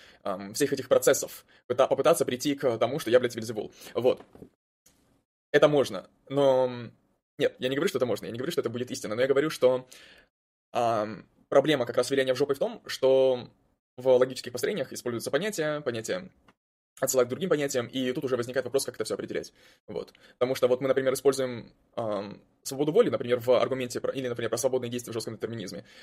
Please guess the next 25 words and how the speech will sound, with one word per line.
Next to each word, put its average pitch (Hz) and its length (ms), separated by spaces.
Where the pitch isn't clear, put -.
Или, 156 140
например, 151 260
используем 143 240
понятие 139 240
причины, 131 480
да, 131 220
в 117 220
жестком 120 240
детерминизме, 107 500
в 110 120
аргумент 110 340
про 110 100
жесткий 110 200
детерминизм. 101 440
А 113 80
вот 120 120
что - 120
такое 143 160
причина - 320
тогда, - 180
да? 135 140
Почему 120 600
мы 120 100
настолько, 110 600
ам, 85 560